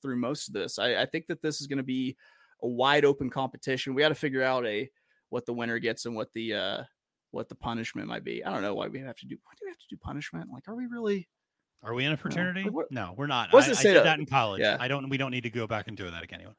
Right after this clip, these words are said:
Speaker 1: We don't
Speaker 2: Uh,
Speaker 1: need to,
Speaker 2: anymore.
Speaker 1: yeah.
Speaker 2: No, we don't need
Speaker 1: Yeah.
Speaker 2: to do that.
Speaker 1: No.
Speaker 2: Uh, but, but apparently
Speaker 1: <laughs>
Speaker 2: Sarah has agreed to foot the bill to fly you out or drive you on a bus out to Saratoga for the summer. So, uh,
Speaker 1: Yeah.
Speaker 2: as, e-, even if you finish dead last in this competition, apparently you're still getting a prize,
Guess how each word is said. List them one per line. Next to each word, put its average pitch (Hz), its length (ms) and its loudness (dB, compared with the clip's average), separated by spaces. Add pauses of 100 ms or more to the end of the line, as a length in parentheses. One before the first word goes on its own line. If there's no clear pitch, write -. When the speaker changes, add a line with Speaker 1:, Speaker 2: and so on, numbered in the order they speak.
(240)
Speaker 1:
We 143 80 10
don't 139 140 12
Speaker 2:
Uh, 135 40 6
Speaker 1:
need 131 140 8
to, 117 120 4
Speaker 2:
anymore. 98 240 2
Speaker 1:
yeah. 107 320 4
Speaker 2:
No, 92 200 -8
we 131 80 -2
don't 143 140 0
need 131 80 2
Speaker 1:
Yeah. - 100 2
Speaker 2:
to 95 100 -10
do 80 60 -12
that. - 220 -20
Speaker 1:
No. - 80 2
Speaker 2:
Uh, 120 320 4
but, 190 300 6
but 214 100 8
apparently 240 440 6
Speaker 1:
<laughs> 127 120 0
Speaker 2:
Sarah 202 260 6
has 143 300 2
agreed 151 280 -2
to 139 80 -4
foot - 220 -2
the 151 80 -2
bill 160 220 6
to 131 80 -4
fly 143 240 0
you 139 220 2
out 131 220 4
or 131 180 -2
drive 135 420 0
you 139 100 -2
on 127 60 0
a 117 60 -2
bus 131 340 0
out 117 260 -2
to 120 240 -4
Saratoga 117 600 -4
for - 120 -14
the 95 120 -10
summer. 92 360 -12
So, 107 360 -8 (360)
uh, 107 560 2
Speaker 1:
Yeah. 127 200 -2
Speaker 2:
as, 123 280 -8
e-, 147 200 -6
even 202 260 2
if 175 100 0
you 180 120 -2
finish 151 260 -2
dead 147 200 0
last 147 280 2
in 123 60 -4
this 104 160 -8
competition, 117 520 -6
apparently 131 340 -4
you're 123 120 -4
still 127 200 -8
getting 117 200 -6
a 95 60 -8
prize, 87 420 -10